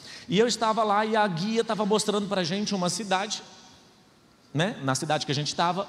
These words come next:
um lugar onde eles tinham preservado a vegetação original da época de Jesus. E ela falou assim: "Olha, tamareira", e começou a falar o nome das árvores. "Essa daqui é a figueira brava.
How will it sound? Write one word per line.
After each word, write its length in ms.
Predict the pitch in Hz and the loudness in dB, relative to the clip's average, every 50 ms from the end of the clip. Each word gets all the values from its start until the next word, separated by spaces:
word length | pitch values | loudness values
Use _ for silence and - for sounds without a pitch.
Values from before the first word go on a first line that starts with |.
| - - | -2 0
um 180 | 190 208 208 | 2 2 4
lugar 400 | 214 214 208 165 180 190 202 214 | 2 2 2 2 2 2 2 2
onde 140 | 208 185 190 | 0 0 0
eles 160 | 196 190 180 | 0 0 -2
tinham 200 | - - 208 202 | -2 -2 -2 -2
preservado 680 | 190 - 196 196 180 175 196 180 170 151 180 196 175 196 | 0 2 0 2 2 2 0 0 2 0 0 0 0 -2
a 20 | 180 | 0
vegetação 800 | 156 196 180 151 196 190 196 202 185 - - 196 185 190 196 180 - - - - - - - - - - _ - | 0 0 2 2 0 0 0 -4 -4 0 0 0 2 0 0 -4 -6 -14 -18 -20 -20 -20 -20 -20 -20 -20 _ -2
original 560 | - 151 165 175 180 165 185 175 165 170 170 175 | 0 2 2 2 2 2 0 0 0 0 0 0
da 200 | 180 180 180 175 | 0 0 2 2
época 600 | 185 196 190 - - - 196 202 196 196 196 185 | 2 0 0 -4 -6 -2 0 0 0 0 -2 -2
de 100 | 151 160 | 0 0
Jesus. 540 | 180 165 196 165 151 185 180 - - - - - - - - - - - - - - - - - - - - - | 2 2 2 0 0 -2 -2 -4 -6 -10 -10 -14 -18 -20 -20 -20 -20 -20 -20 -20 -18 -16 -16 -16 -10 -10 -6 2
E 100 | 170 202 | 4 4
ela 140 | 220 247 | 4 4
falou 240 | 196 - 226 226 240 | 4 2 4 4 4
assim: 260 | 226 - - 226 226 254 | 4 2 0 -2 0 2
"Olha, 300 | 311 320 262 147 117 104 - - - - - | 0 2 2 2 0 0 -4 -12 -16 -18 2
tamareira", 680 | - 220 226 240 240 233 247 254 247 220 196 135 113 123 | 2 4 4 6 4 6 6 6 6 6 4 4 2 0
e 40 | |
começou 260 | - 208 226 214 254 240 | 0 0 0 0 0 2
a 20 | |
falar 220 | - 233 220 226 | 2 4 4 4
o 40 | 226 | 4
nome 160 | 208 214 214 | 2 0 0
das 180 | 208 226 220 190 | 0 0 0 2
árvores. 580 | 214 202 185 165 123 123 104 92 - - - - - - - - - - - | 2 2 2 2 0 0 -4 -4 -8 -10 -12 -14 -18 -20 -20 -20 -20 -4 0
"Essa 320 | 254 294 294 285 - 262 | 2 2 2 4 2 4
daqui 440 | 208 220 196 - - 269 294 277 196 | 4 4 2 2 -2 -2 0 2 2
é 60 | 190 | 2
a 60 | 226 | 2
figueira 340 | 214 - 240 185 226 233 247 | 2 0 0 2 2 2 4
brava. 600 | 233 233 220 214 208 165 151 117 95 - - - | 4 6 6 6 4 4 0 -2 -2 -6 -14 -18